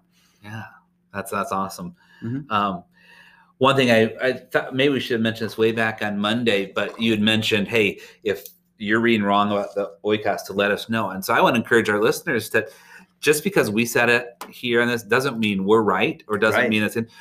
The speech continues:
Speaker 1: So another challenge for you is to, to push back, whether it's emailing us or
Speaker 2: Yeah.
Speaker 1: I think there's places you can put in the podcast, a recording, but,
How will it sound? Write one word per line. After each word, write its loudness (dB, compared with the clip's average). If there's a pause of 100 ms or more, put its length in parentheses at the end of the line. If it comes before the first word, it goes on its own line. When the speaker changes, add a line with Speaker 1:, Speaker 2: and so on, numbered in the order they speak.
Speaker 1:
So 4 (180)
another 0
challenge -6
for -8
you -2
is -6
to, -4 (160)
to -6
push 0
back, -2
whether 0
it's -4
emailing 2
us -2
or 0 (260)
Speaker 2:
Yeah. -4
Speaker 1:
I 2
think 2
there's 2
places 2
you 0
can -2
put 0
in -4
the -2
podcast, -2
a -2
recording, 0
but, -4